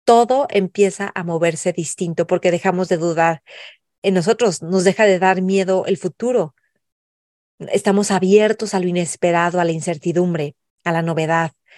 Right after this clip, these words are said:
a las sorpresas de la vida, a que pasen cosas que no nos gustan, pero no importa.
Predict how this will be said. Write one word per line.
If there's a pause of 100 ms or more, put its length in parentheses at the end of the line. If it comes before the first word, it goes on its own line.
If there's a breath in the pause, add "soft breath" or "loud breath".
(240 loud breath)
a
las
sorpresas
de
la
vida, (100)
a
que
pasen
cosas
que
no
nos
gustan,
pero
no
importa.